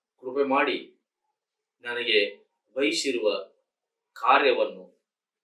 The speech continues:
ನಾನು ಶ್ರದ್ಧೆ, ಕರ್ತೃತ್ವ ಶಕ್ತಿಯಿಂದ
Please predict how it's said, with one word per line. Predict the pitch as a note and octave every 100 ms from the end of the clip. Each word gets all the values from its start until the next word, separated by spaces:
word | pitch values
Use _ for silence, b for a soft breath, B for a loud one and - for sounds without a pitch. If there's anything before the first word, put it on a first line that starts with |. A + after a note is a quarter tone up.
| _ _ G2+
ನಾನು | A#2 B2 G#2+ G2+ - _ _ _ _ _ _ _ _ _ _ _ _ _ _ _ _ _ _ _ _ _ _ _ _ _
ಶ್ರದ್ಧೆ, | - - B2+ B2+ G#2 G2 - - _ _ _ _ _ _ _ _ _ _ _ _ _ _ _ _ _ _ _ _ _ _ _ _ _ _
ಕರ್ತೃತ್ವ | C3 C3 C#3+ C#3+ - A2+ - -
ಶಕ್ತಿಯಿಂದ | C3 C3 - A2+ G2